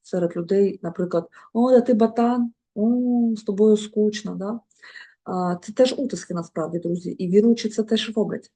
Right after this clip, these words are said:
Що саме цікаве, віруючі це теж роблять. І це є недобре. Колосянам, третій розділ, двадцять три, двадцять чотири. «І все, що тільки чините, робіть від душі,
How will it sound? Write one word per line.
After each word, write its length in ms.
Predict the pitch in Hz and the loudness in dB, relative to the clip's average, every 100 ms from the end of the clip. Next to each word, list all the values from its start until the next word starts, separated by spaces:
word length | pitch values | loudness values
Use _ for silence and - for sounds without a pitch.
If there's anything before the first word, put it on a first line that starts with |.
| _ | _
Що 160 | - 185 | -10 -8
саме 400 | - 170 170 175 | -4 -4 -4 -8
цікаве, 520 | - - 185 208 269 - | -10 -8 -6 -4 -8 -10
віруючі 600 | 170 175 175 175 - 214 _ | -8 -6 -4 -6 -8 -14 _
це 140 | - | -14
теж 460 | - 160 - - _ | -10 -8 -8 -10 _
роблять. 460 | 190 170 180 185 _ _ _ _ _ | -10 -8 -10 -16 _ _ _ _ _
І 100 | 240 | -4
це 200 | 226 196 | 0 0
є 260 | 185 175 - | 0 -4 -6
недобре. 460 | 175 170 - - - _ - - - - | -8 -6 -8 -8 -14 _ -20 -20 -20 2
Колосянам, 600 | 220 226 247 185 175 - _ _ | 4 4 2 2 -2 -8 _ _
третій 340 | 208 196 185 | 0 0 0
розділ, 420 | 175 214 233 240 226 | 0 0 2 -2 -4
двадцять 280 | 185 180 180 | -6 -8 -8
три, 100 | 190 | -8
двадцять 260 | 180 175 - | -6 -6 -8
чотири. 380 | - - - - | -8 -6 -6 -8
«І 60 | 190 | -8
все, 340 | 175 - 277 | -4 2 2
що 340 | 285 - - 202 | 0 -4 -2 -2
тільки 460 | - 220 - - | 0 0 0 -6
чините, 640 | 185 - 185 185 208 208 320 _ _ _ | -8 -8 -6 -4 -6 -8 -14 _ _ _
робіть 500 | 196 185 185 247 - | -2 -2 0 -2 0
від 220 | 190 190 | -4 0
душі, 500 | 190 208 - - - | 0 0 -2 -6 -10